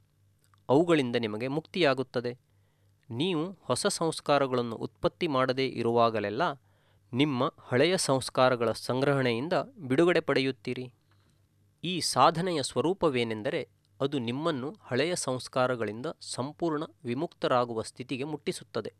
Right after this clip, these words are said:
ಸಾಧಿಸುತ್ತಿರುವ ಪ್ರತಿಯೊಬ್ಬರೂ ಸರಿಯಾಗಿ ಸಾಧನೆ ಮಾಡುತ್ತಿದ್ದರೆ ಈ ಘಟ್ಟವನ್ನು ತಲುಪಲೇಬಹುದು.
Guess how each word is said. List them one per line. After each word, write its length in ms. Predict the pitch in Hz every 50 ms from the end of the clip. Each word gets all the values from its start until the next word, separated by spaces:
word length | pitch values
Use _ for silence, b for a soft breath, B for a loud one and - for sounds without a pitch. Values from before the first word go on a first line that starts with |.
| _ _ _ _ _ _ _ _ _ _ _ _ _ _ _ -
ಸಾಧಿಸುತ್ತಿರುವ 920 | - - - 127 147 175 175 202 190 - 170 - _ - 143 139 127 123
ಪ್ರತಿಯೊಬ್ಬರೂ 800 | 117 - - 127 - - 180 175 151 127 117 113 120 156 151 - _ _ -
ಸರಿಯಾಗಿ 580 | - - - 120 123 143 160 170 185 190 185
ಸಾಧನೆ 400 | 165 - - 139 135 135 131 131
ಮಾಡುತ್ತಿದ್ದರೆ 720 | 127 120 117 120 120 - - 120 104 117 160 165 135 123 - _ _ -
ಈ 160 | 143 160 175
ಘಟ್ಟವನ್ನು 500 | 139 127 127 - - 135 120 123 151 170
ತಲುಪಲೇಬಹುದು. 840 | - - 110 117 127 - 147 143 170 202 196 139 - 123 110 -